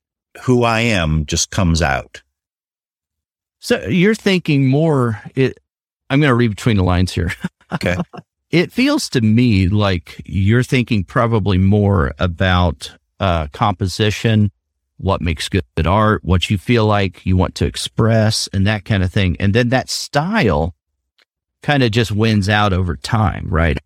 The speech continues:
Speaker 2: I mean, that's expressed just because of who you are, who Todd is.
Speaker 1: Yeah. If you've ever, uh, painted with a group of people and you're all painting the same subject,
Speaker 2: Yeah.
Speaker 1: and it's fun to go around and look at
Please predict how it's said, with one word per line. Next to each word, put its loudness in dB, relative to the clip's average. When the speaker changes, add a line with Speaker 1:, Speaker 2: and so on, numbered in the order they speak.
Speaker 2:
I -2
mean, 2
that's 0
expressed -2
just -2
because -2
of 0
who 2
you 4
are, 2
who 4
Todd 0
is. -2
Speaker 1:
Yeah. 0
If -4
you've 0
ever, 2
uh, 2
painted 0
with 0
a -2
group -2
of -4
people -4
and 0
you're 0
all 2
painting 0
the -10
same 0
subject, -2
Speaker 2:
Yeah. -4
Speaker 1:
and 2
it's -2
fun 0
to 0
go 2
around 0
and -2
look -2
at -2